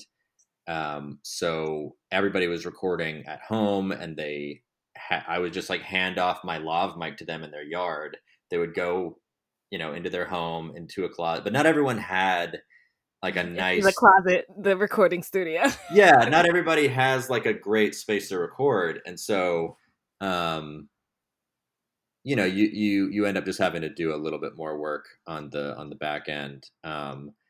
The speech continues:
Speaker 1: so I would, I would definitely just, uh,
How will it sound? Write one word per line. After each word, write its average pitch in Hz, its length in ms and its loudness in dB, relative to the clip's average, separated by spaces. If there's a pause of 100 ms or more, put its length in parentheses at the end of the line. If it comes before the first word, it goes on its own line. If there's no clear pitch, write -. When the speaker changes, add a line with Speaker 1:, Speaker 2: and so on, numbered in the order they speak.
(280)
Speaker 1:
so 78 380 -6
I 73 180 -4
would, 73 200 -6 (100)
I 80 120 -6
would 76 140 -8
definitely 71 520 -10
just, - 360 -12
uh, 69 220 -4